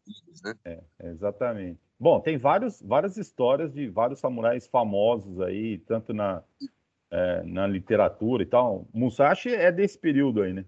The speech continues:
Speaker 2: É esse período justamente do final, o cara
Speaker 1: Isso.
Speaker 2: deixa de ser, é, é, é, é, bom, essa, esse aí merece um podcast só pra
Speaker 1: Esse
Speaker 2: ele.
Speaker 1: merece um podcast, exatamente. <laughs> Tirou as palavras da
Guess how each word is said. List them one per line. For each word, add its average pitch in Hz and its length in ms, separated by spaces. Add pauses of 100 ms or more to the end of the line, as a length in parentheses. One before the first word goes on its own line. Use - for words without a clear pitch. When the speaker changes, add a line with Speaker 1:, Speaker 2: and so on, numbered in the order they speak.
Speaker 2:
É 92 80
esse - 100
período 123 380
justamente 127 500
do 135 140
final, 139 720 (400)
o - 40
cara 120 180
Speaker 1:
Isso. 101 100
Speaker 2:
deixa 139 360
de 110 120
ser, 107 540 (680)
é, 85 760 (520)
é, 131 80 (180)
é, - 180
é, - 60 (120)
bom, 123 220
essa, 147 320
esse 170 260
aí 160 80
merece 180 400
um 170 60
podcast 143 540
só 147 100
pra 139 240
Speaker 1:
Esse 202 260
Speaker 2:
ele. 175 180
Speaker 1:
merece 156 320
um 156 40
podcast, 139 340
exatamente. 131 880
<laughs> 175 100
Tirou 175 240
as - 80
palavras 147 580
da 143 80